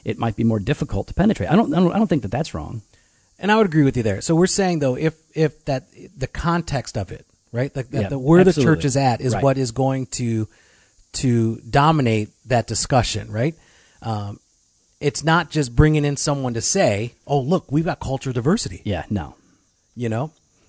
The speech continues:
Speaker 2: But I al-, I also, though, really wanna hit this, and I thought, uh, uh, Leonce Cr-, Leonce Crump from Renovation Church in Atlanta, I think he talks about this really well,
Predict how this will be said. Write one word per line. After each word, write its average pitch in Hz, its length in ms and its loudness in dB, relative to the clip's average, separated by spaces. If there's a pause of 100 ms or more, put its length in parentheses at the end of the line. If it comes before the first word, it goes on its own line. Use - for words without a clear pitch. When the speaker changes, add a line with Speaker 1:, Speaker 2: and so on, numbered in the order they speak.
(140)
Speaker 2:
But 160 220 0
I 156 160 0
al-, 165 240 2
I 147 120 -4
also, 165 320 4
though, 135 400 -2 (100)
really 160 220 6
wanna 147 220 2
hit 120 220 -4
this, 139 200 -2
and 131 80 -4
I - 20 -4
thought, 156 320 0
uh, 113 340 -2 (800)
uh, 110 220 -8
Leonce 170 520 0
Cr-, - 240 -18
Leonce 160 460 -2
Crump 123 360 -2 (400)
from 123 200 -8
Renovation 139 420 -2
Church 135 260 -4
in 120 60 -4
Atlanta, 117 460 -6
I 113 60 -6
think 117 220 -6
he 170 120 -4
talks 143 300 -4
about 110 240 -4
this 107 160 -8
really 131 260 -2
well, 113 380 -6